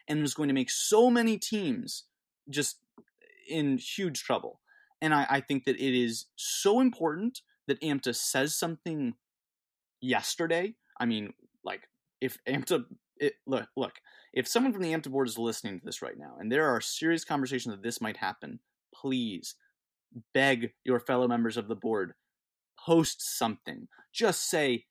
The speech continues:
"Hey guys, there's a chance that we might do this," because it is only fair to people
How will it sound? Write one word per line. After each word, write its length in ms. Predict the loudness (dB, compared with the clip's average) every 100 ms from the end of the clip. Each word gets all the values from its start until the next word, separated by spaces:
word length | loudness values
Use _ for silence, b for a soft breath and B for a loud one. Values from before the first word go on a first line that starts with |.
| _
"Hey 180 | -2 2
guys, 440 | 8 8 8 2 0
there's 300 | 4 6 4
a 100 | -2 -4
chance 420 | -8 -2 -2 0
that 100 | 0
we 100 | 0
might 260 | 0 -4 -2
do 160 | -4
this," 280 | -4 -10 -12 _ _
because 260 | -4 -2 0
it 100 | -2
is 160 | -4 -8 -4
only 380 | 0 0 0 -2
fair 380 | -2 2 2 2
to 60 |
people 520 | -4 -16 -8 -6 -6